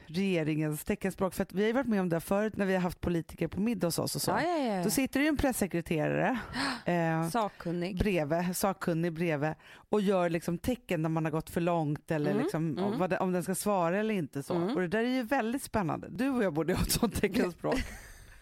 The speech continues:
Speaker 2: Du, Mikaela borde ha det med oss.
Speaker 1: Ja, ja, ja, ja.
Speaker 2: Liksom, det här
Speaker 1: Våra
Speaker 2: lovar
Speaker 1: närmaste.
Speaker 2: inte sånt där när vi sitter på
Speaker 1: Nej.
Speaker 2: möten.
Speaker 1: Exakt. Då gör hon bara stopptecknet.
Speaker 2: Ja.
Speaker 1: Eller,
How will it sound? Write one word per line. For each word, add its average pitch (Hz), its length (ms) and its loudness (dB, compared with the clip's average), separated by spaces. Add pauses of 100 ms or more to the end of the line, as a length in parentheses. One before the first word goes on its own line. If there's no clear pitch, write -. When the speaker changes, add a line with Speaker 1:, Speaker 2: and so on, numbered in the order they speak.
(480)
Speaker 2:
Du, 214 200 0
Mikaela 233 500 2
borde 262 200 -2
ha 165 120 0
det 139 100 -6
med 135 140 -6
oss. - 180 -18 (720)
Speaker 1:
Ja, 330 200 2
ja, 311 100 4
ja, 156 160 4
ja. 143 240 2 (800)
Speaker 2:
Liksom, 220 360 -2
det 226 60 2
här 240 200 4
Speaker 1:
Våra 240 180 4
Speaker 2:
lovar 254 120 4 (100)
Speaker 1:
närmaste. 165 200 4
Speaker 2:
inte 151 280 0
sånt 139 160 -12
där - 160 -14 (240)
när 170 140 -4
vi 170 80 -2
sitter 165 260 -8
på 202 60 -2
Speaker 1:
Nej. 214 160 4
Speaker 2:
möten. - 300 -8 (800)
Speaker 1:
Exakt. - 680 -2 (180)
Då 202 120 0
gör 214 160 4
hon 202 120 2
bara 165 100 0
stopptecknet. - 540 -2
Speaker 2:
Ja. 170 220 -2 (140)
Speaker 1:
Eller, 208 500 2